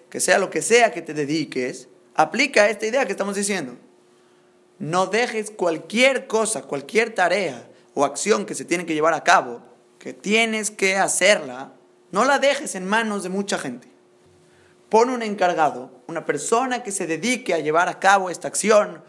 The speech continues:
o que diga a la gente qué hacer, poner gente fija para que se lleven a cabo las cosas. Y al mismo tiempo tampoco pongas mucha gente encargada, porque se van a pelear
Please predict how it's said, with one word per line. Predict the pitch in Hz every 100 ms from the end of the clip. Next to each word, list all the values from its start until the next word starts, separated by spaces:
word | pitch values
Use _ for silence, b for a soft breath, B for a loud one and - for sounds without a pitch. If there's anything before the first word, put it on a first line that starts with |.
| b b
o | - 220 202 -
que | 151 139
diga | 143 247 220 208
a |
la | 180
gente | 151 202 208 180
qué | - 208
hacer, | 185 - 233 202 175 -
poner | 170 175 208 247 240 233 -
gente | - 233 220 208 180 175 -
fija | 240 269 - 156 160 - B B
para | 156
que | 156
se | 151
lleven | 165 220
a | 220
cabo | 208 214
las | 208
cosas. | 254 254 254 - - - _ _ _ _ _ _ _ _ _ _ _ _ _
Y | -
al | 117
mismo | 123 156
tiempo | 202 214 196
tampoco | 170 147 185 185 202 -
pongas | 175 175 160 170
mucha | 165 139 156
gente | 143 131 143
encargada, | 156 180 277 254 - - -
porque | - 123
se | 135
van | 143
a | 160
pelear | 185 214 240 208 208 - -